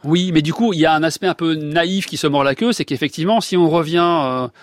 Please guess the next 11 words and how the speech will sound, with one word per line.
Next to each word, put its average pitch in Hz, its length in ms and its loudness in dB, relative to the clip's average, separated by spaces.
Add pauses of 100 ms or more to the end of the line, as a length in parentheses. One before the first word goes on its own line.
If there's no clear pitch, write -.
(140)
sans 165 240 -2
se 170 100 -2
la 143 140 2
jouer, 156 360 2
euh, 143 120 2
cartésien, 156 680 -2
naïf, 220 360 0
mais 147 100 0
de 135 140 -2
se 131 60 -8
dire, « 220 160 -4